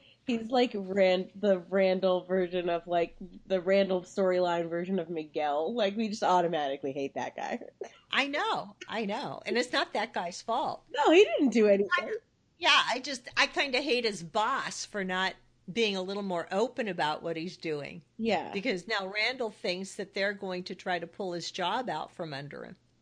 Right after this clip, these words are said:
Speaker 1: Right. Yeah, it's, um, it does seem like they're being a little shady about it, although maybe that's accurate. It seems like that kind of world that he's in would be pretty competitive.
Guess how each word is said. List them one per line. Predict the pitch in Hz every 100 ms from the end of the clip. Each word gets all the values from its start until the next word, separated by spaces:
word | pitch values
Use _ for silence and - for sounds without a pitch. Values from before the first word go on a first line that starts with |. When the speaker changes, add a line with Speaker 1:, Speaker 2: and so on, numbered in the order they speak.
| -
Speaker 1:
Right. | 170 147 - _ -
Yeah, | 202 190 160 -
it's, | 190 - - -
um, | 190 170 160 175 - _ _ - - _ _ _ _ _ _ _ -
it | 214
does | 247 254 -
seem | 247
like | 226 208
they're | 196 180
being | 180 202 208 185
a |
little | 185 180 175
shady | - 170 196 208
about | 196 190 196
it, | 202 196 -
although | 208 220 220 208
maybe | 208 233 320 349
that's | 285 269 202
accurate. | 208 233 190 156 151
It | 143 -
seems | 208 214 208
like | 202 -
that | 180 -
kind | 175
of | 165
world | 151 160 160
that | 139
he's | 139 131
in | 139 139
would | 139
be | 139
pretty | 139 156 143
competitive. | 127 127 131 85 -